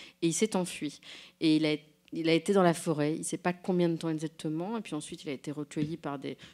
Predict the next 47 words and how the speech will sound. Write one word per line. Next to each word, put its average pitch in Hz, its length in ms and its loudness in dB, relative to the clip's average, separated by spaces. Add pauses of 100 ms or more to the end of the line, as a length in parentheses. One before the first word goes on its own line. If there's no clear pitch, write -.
une 165 100 -4
prostituée, 170 880 -4
par 151 240 -8
des, 143 420 -2 (100)
par 147 140 2
des 147 100 0
voleurs 147 320 0
de 147 100 -12
chevaux. 175 600 -2
Par 151 220 -4
des, 143 100 -6 (540)
il, 151 200 -8
il 160 100 -6
s'est - 180 -6
trou-, - 320 -16
il 135 420 -6
a 135 40 -2
passé 147 280 -4
la 135 100 2
guerre 160 200 2
en 156 100 4
grande 180 300 2
partie 175 260 -2
avec 160 120 0
des 143 100 -4
criminels. 156 600 -2 (800)
Et 147 80 0
puis - 140 -6
seul 185 300 4
aussi 165 200 -2
dans 165 120 -2
la 151 80 -4
forêt. 143 400 -8 (680)
Et, 175 260 6
et 165 40 2
donc 165 200 4
là, 208 140 8
voilà, 147 220 4
mon 151 300 0
mouvement 165 360 2
était 175 180 0
de 151 100 0
dire 151 240 0
Aaron 165 380 4
est 160 80 4
mon 151 180 4
héros. 151 340 -2